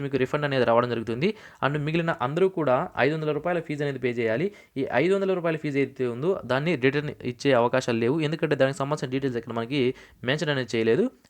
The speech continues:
అయితే ఎస్సీ, ఎస్టీ, person with disability, departmental candidates, female candidates, ex servicemenకి వచ్చి టూ ఫిఫ్టీ రూపీస్ రిఫండ్ అనేది ఉంటుంది. ఇక mode of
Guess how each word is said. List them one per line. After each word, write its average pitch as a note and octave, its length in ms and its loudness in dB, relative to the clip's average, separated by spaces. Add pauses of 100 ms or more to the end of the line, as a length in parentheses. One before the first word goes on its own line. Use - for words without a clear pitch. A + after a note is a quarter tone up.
అయితే C#3+ 140 0 (100)
ఎస్సీ, F3 220 -4
ఎస్టీ, E3+ 180 -4
person D3 200 -2
with D3 160 -6
disability, D3+ 380 -2
departmental C3+ 420 -2
candidates, D3+ 240 -2 (140)
female C3+ 220 -2
candidates, C#3+ 240 -4 (100)
ex - 100 -12
servicemenకి B2+ 400 -6
వచ్చి A#2 180 -4
టూ C#3+ 100 -2
ఫిఫ్టీ C#3 180 -4
రూపీస్ C3 200 -6 (100)
రిఫండ్ B2 240 -2
అనేది B2 180 -2 (120)
ఉంటుంది. G#2 300 -4 (800)
ఇక D#3+ 80 4 (100)
mode F#3 140 4
of G3+ 80 4